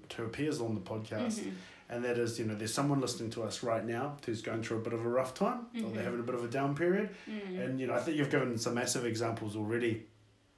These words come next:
Speaker 1: um, as to how you've dealt with things, you know, throughout your life
Speaker 2: Mm-hmm.
Speaker 1: when it comes to that. But I guess speaking directly to the question,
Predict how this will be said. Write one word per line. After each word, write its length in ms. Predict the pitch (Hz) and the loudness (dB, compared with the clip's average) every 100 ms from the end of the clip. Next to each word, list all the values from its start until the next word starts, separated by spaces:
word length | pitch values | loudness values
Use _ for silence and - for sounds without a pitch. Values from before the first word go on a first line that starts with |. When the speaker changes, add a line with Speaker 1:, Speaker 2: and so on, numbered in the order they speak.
| _ _ - 127 | _ _ -10 0
Speaker 1:
um, 460 | 113 110 107 104 - - - - _ - | 2 4 2 -2 -10 -20 -20 -20 _ -4
as 180 | 117 | 0
to 120 | 123 113 | 2 4
how 180 | 113 | 6
you've 200 | 110 110 | 6 2
dealt 220 | - 127 123 | 4 4 4
with 100 | 113 | -2
things, 640 | - 110 107 98 - - | 0 2 2 -2 -6 -6
you 120 | 139 | -4
know, 240 | 117 113 113 - - | 0 0 -2 -10 -14
throughout 380 | - 135 160 202 | 0 6 8 8
your 100 | 139 | 4
life 360 | 123 110 - - | 2 2 0 -4
Speaker 2:
Mm-hmm. 260 | 226 - 123 | -4 -2 -4
Speaker 1:
when 100 | 120 | -4
it 60 | |
comes 180 | 127 110 | -4 -2
to 40 | 113 | 0
that. 320 | 113 110 - | 0 0 0
But 260 | 120 113 - - - | 0 2 -2 -14 -8
I 80 | 123 | -2
guess 200 | 139 135 | 2 2
speaking 360 | - 147 139 117 | 4 4 4 2
directly 420 | 117 143 139 113 | 2 2 0 -4
to 120 | 113 | -4
the 100 | 107 | -4
question, 540 | 98 117 - - 117 | -4 -4 -4 -2 -2